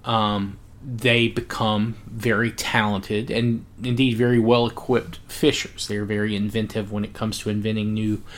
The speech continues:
tools and technologies, uh, for fishing. And their ancestors were probably the people sailing,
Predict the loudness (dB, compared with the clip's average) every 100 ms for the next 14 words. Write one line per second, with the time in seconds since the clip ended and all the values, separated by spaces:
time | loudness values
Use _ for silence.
0 | -14 -14 -10 0 4 4 4 2 0 -2
1 | -2 0 0 0 -2 -4 -2 -2 -4 -6
2 | -4 -4 -6 -2 0 2 -2 -6 -10 2
3 | 2 2 -6 -12 -18 -20 -20 -20 -20 -20
4 | -20 -20 -18 -16 -16 -16 -16 -10 -2 6
5 | 10 8 8 4 6 4 4 2 2 -2
6 | 6 6 8 6 4 2 2 2 2 2
7 | 4 2 2 0